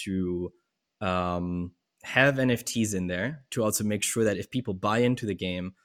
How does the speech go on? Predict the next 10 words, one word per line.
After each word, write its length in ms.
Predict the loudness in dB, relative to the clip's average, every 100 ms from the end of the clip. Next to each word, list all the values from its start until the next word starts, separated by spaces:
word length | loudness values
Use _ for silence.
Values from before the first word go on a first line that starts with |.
| _ _ _
um, 480 | 0 2 2 0 -2 -2
they 100 | -2
can 160 | 0
still 200 | 2 2
have 220 | 4 2
an 100 | 2
enjoyable 360 | 0 2 2 2
experience. 560 | -2 -2 -2 -2 -4 -8
'Cause 120 | 0
that's 220 | 0 0